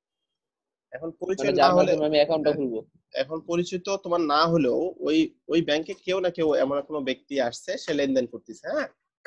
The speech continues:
Speaker 1: তো তুই দেখতেছো অনেক লোক আসে না, তখন তুমি তোমার পরিচয় দিলা যে, uncle, আমি হচ্ছে residential student,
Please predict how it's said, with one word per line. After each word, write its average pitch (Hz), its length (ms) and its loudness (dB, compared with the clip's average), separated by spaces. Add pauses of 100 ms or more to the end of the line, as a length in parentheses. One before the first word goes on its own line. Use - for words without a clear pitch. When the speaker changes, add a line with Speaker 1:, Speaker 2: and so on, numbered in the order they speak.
(280)
Speaker 1:
তো 131 100 -4
তুই 143 180 -6
দেখতেছো 151 440 0
অনেক 170 260 2
লোক 185 200 2
আসে 180 180 -2
না, 190 320 0 (400)
তখন 190 220 -2
তুমি 196 220 -2
তোমার 180 240 2
পরিচয় 160 360 -4
দিলা 131 340 -2
যে, 127 560 -4 (340)
uncle, 151 240 -6
আমি 139 200 -6
হচ্ছে 127 300 -8
residential 123 640 -10
student, 170 440 -8